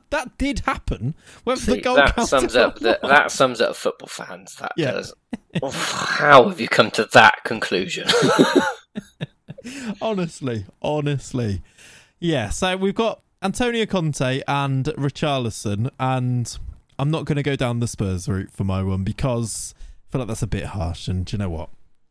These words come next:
Speaker 1: I think they're both, they're both blockbuster. They're both, both worth, worth the entry fee, and I'm, I'm glad they're in our league. I'm gonna go with,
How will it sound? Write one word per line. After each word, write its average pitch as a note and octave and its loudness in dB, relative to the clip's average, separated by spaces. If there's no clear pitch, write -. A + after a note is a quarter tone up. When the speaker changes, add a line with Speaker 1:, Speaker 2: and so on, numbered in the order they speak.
Speaker 1:
I D#3 0
think A#2+ -2
they're A#2 0
both, G#2+ -4
they're C3 -2
both C#3 -2
blockbuster. A2 -6
They're A#2+ -4
both, A#2 -4
both B2+ -4
worth, A#2+ -4
worth C3 -4
the B2+ 0
entry G2+ -4
fee, F#2+ -4
and G2+ -4
I'm, G#2+ -2
I'm A2+ -2
glad G#2 -4
they're G2 -2
in G2 -2
our F#2 -2
league. F2+ -4
I'm G#3 0
gonna F3 0
go A#2 -2
with, D3 -2